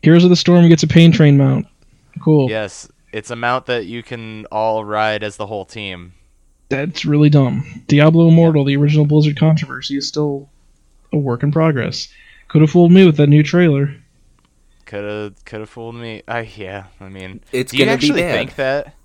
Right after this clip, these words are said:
Speaker 2: Do you think that they used, like, fucking the cinematic for Immortal and then
Speaker 1: <laughs>
Speaker 2: just put it over?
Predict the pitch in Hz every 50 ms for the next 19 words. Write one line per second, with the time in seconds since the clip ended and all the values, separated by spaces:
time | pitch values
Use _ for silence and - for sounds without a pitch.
0 | _ _ _ _ _ _ _ _ - - - 180 - 196 214 - - 226 208 -
1 | 127 135 143 131 110 110 110 113 117 127 131 131 131 - - - 120 117 117 117
2 | 110 - _ _ - 123 123 123 - 143 127 123 120 120 - _ _ _ _ _
3 | - - - - - 120 120 127 120 107 101 98 98 101 110 117 - - - 120
4 | 113 107 101 98 92 90 92 101 110 113 113 113 113 _ _ _ _ _ - -
5 | - - 330 440 480 494 494 480 494 494 _ _ - - 123 117 113 120 123 120
6 | 117 117 113 120